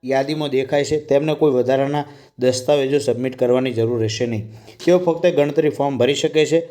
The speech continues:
અને તેમની માહિતી આપી શકે છે. જૂની યાદીઓ રાજ્ય ચૂંટણી પંચની વેબસાઇટ ઉપર જોઈ શકાય છે. ફોર્મનો નમૂનો આ પ્રકારે હોઈ શકે છે. આપ જોઈ શકો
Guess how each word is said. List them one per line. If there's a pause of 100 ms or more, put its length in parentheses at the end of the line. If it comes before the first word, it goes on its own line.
(280)
અને
તેમની
માહિતી (220)
આપી
શકે
છે. (500)
જૂની
યાદીઓ (160)
રાજ્ય
ચૂંટણી
પંચની
વેબસાઇટ
ઉપર (340)
જોઈ
શકાય
છે. (840)
ફોર્મનો
નમૂનો
આ
પ્રકારે
હોઈ
શકે
છે. (420)
આપ
જોઈ
શકો